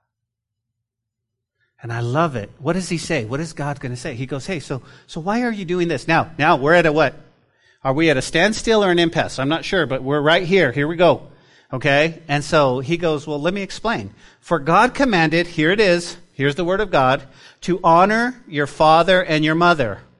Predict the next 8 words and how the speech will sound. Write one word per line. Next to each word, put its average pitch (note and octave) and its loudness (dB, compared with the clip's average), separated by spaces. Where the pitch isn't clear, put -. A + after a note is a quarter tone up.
And D#3 2
he A3 2
who A#3+ 0
curses A#3+ 0
his F#3 -2
father E3+ 4
and D#3 2
mother, D#3 0